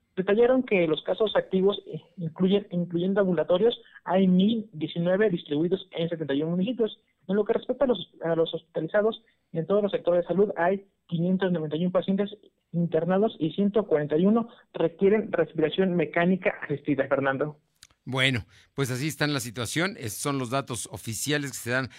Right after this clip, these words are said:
Speaker 2: a partir de hoy. Hay que recordar que el día de ayer no hubo conferencia de prensa, por eso se, eh, acumularon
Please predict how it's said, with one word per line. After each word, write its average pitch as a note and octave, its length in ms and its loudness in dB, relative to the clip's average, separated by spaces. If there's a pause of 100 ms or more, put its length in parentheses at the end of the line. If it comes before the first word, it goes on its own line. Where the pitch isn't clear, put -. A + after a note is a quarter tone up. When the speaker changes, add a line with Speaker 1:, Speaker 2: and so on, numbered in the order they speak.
(160)
Speaker 2:
a A#2 140 -4
partir A#2+ 320 -6
de C3+ 80 0
hoy. E3 140 -2
Hay D3+ 60 -8
que B2+ 100 -6
recordar G#2+ 360 -8
que - 80 -10
el G2 60 -10
día A2 100 -6
de A2 60 -4
ayer G#2+ 200 -4
no G#2 120 -8
hubo G2 160 -12
conferencia F#2+ 460 -10
de F#2 40 -10
prensa, A#2 340 -4 (320)
por B2 140 -4
eso A#2+ 180 -6
se, C3 340 -2 (260)
eh, A2+ 320 0
acumularon A2 720 -2